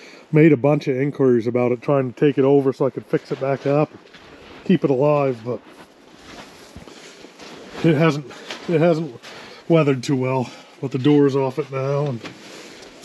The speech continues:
take you inside. Four beds, got some bunk beds there, and table over here.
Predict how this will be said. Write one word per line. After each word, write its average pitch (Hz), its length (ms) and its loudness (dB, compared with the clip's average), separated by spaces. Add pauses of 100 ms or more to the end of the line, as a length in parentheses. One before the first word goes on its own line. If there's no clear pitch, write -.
(360)
take 143 220 -4
you 147 100 -2
inside. 135 420 -4 (3000)
Four 165 280 4
beds, 175 560 0 (300)
got 160 100 -4
some 143 180 -8
bunk 165 240 -4
beds 160 260 2
there, 165 360 2
and 131 140 -4 (580)
table 160 360 2
over 147 180 0
here. 165 400 0